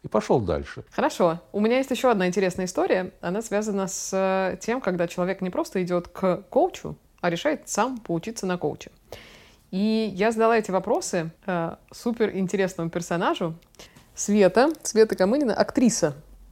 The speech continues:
Speaker 2: И многим она известна по роли главврача в «Интернах». И в какой-то момент я вижу у нее в сторис написано, что она, значит, решает пойти на карьерного коуча.
Speaker 1: Вот я ее послушаю с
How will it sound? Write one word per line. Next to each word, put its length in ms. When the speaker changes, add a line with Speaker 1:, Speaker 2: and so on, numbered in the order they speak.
Speaker 2:
И 260
многим 320
она 200
известна 360
по 500
роли 240
главврача 680
в 80
«Интернах». 440
И 320
в 40
какой-то 280
момент 240
я 60
вижу 180
у 20
нее 120
в 40
сторис 280
написано, 300
что 160
она, 200
значит, 280
решает 380
пойти 380
на 300
карьерного 380
коуча. 340
Speaker 1:
Вот 300
я 100
ее 180
послушаю 840
с 240